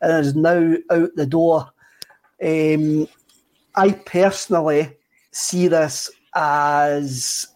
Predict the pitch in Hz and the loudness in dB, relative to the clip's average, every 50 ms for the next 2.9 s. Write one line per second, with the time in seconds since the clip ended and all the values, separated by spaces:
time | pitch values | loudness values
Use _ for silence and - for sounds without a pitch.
0 | _ - - 147 143 139 143 143 143 139 143 143 143 139 139 135 135 135 131 127 | _ -4 -2 0 2 4 4 4 4 4 4 2 2 0 0 -2 -2 0 0 0
1 | 120 120 _ _ _ _ _ - - - - - - - - - - - - - | -2 -4 _ _ _ _ _ -20 -20 -18 -18 -20 -20 -20 -20 -20 -18 -18 -16 -18
2 | - - - - - - - - 220 226 220 - 170 165 175 170 - - | -16 -16 -16 -16 -16 -8 0 2 2 2 2 -2 0 0 -2 0 2 4